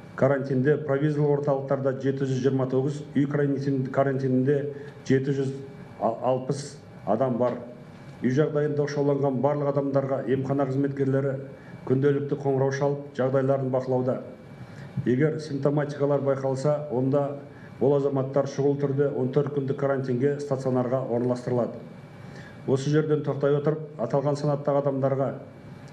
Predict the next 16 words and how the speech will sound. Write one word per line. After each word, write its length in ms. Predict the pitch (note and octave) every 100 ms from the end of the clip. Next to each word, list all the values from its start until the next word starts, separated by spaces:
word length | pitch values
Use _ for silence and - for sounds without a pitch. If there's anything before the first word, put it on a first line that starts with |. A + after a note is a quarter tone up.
| - A#2
үй 100 | D3+ D#3
карантинінде 800 | D3+ C#3+ D3+ D3 C#3+ C#3+ C#3+ -
болу 240 | C#3 D3 C#3+
мерзімін 640 | C#3+ C3 C#3+ C#3 C3 -
соңына 320 | C#3+ C#3 C#3 C3+
дейін 260 | C#3 C3 B2+
өтеп, 300 | D3+ D3+ - - - - - - - - - -
қонақтарды 540 | C3 C#3+ D3 C#3+ D3
шақыруға, 640 | C#3+ C#3+ C#3 C3 C#3+ A#2 -
туыстарымен 560 | C3 C3 C#3+ C#3+ D3
және 180 | C#3+ B2+
достарымен 640 | C3+ C3+ C#3 C#3 C#3 B2 G2+ - -
тікелей 460 | - C#3 C#3+ B2 - - - - - - -
қарым-қатынастарға 920 | B2+ C#3+ C#3 C3+ C#3 C3 C#3+ C3+ B2+ G#2+
жол 160 | C#3+ C#3+
бермеуге 600 | D3 D3 C#3+ C#3 C#3+ C3